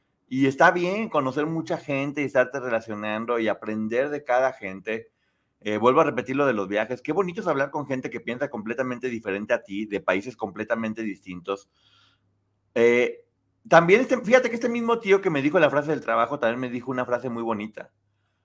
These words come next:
Eh, me decía, "¿Sabes quiénes son mis amigos?". Y yo, "¿Quién? ¿Quiénes no son mis enemigos?". "Mientras no sean mis enemigos, todos son potencialmente amigos". Le dije, "Ah, qué buena onda esta co-,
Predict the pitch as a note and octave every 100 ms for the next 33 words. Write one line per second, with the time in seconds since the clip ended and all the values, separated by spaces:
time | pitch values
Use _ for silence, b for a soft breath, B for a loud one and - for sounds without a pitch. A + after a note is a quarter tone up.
0 | _ G2 G2+ G2 - A2 A2 A2+ B2 A#2
1 | F#3 A3+ G#3+ G#3+ G3+ G3+ F3+ D3+ D#3+ E3+
2 | B2 A#2+ B2 A2+ A2+ D3 D3 D3 E3 D#3
3 | C#3+ C3 B2+ C3 A2+ - _ _ _ _
4 | _ _ _ _ _ _ _ _ _ _
5 | _ _ _ B2+ D3 D3+ F3 A#3 A#3 G3
6 | D#3 D3+ E3 F#3 F3+ E3+ E3 E3+ E3+ E3
7 | E3 D#3+ B2+ C#3 C#3 C3+ C3 B2 A2 G2+
8 | F#2+ G#2+ A2 C3+ C#3+ A3+ F#4 - D#4 D4
9 | A#3 A3+ A3 A3 G3